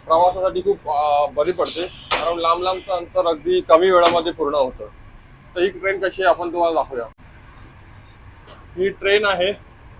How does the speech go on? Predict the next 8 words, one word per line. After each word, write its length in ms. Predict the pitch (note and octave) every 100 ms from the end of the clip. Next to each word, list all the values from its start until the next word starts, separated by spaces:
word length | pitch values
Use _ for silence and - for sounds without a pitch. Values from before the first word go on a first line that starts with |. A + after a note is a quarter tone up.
| - - - - - - - - - - - - - - - - - - - - - - - - - -
इथे 240 | D3 F3 F3+
वॉशरूम्स 580 | D#3 C#3 - F#3 F#3+ F#3
आहेत 140 | F3+
दोन 240 | E3 E3
बाजूला 340 | D#3+ D3+ D#3 E3 F#3 - - - - - - - - - - - - - - - - - - - - - - - -
आणि 200 | D3+ D#3+
हा 120 | D#3
दरवाजा 500 | C#3+ D3+ D#3+ D#3+